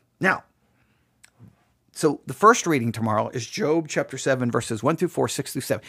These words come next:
I really want you to just take that. I don't know what you would do with it if you were teaching. I don't know. You, you,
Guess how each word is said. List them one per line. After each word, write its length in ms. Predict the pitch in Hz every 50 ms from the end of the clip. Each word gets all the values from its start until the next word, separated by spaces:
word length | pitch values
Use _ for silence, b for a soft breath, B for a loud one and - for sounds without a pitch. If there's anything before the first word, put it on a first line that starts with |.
| B B B
I 60 | 120
really 300 | 139 180 202 214 214 208
want 200 | 208 202 170 -
you 80 | 202 185
to 80 | 170
just 220 | 151 147 143 - -
take 160 | 185 190 -
that. 160 | 135 95 B B B B
I 80 | - 175
don't 140 | 254 262 285
know 80 | 277
what 180 | 247 247 208 202
you 140 | 214 233 226
would 120 | 220 190
do 160 | 151 220 247
with 200 | 240 214 190 -
it 80 | 180 165
if 120 | 160 143
you 80 | 175 180
were 100 | 170 170
teaching. 400 | - - 214 190 - - 131 123
I 100 | - 160
don't 140 | 190 226 233
know. 100 | 220 185 B B B 131
You, 160 | B 190 185 185 B B 127
you, 140 | B 170 -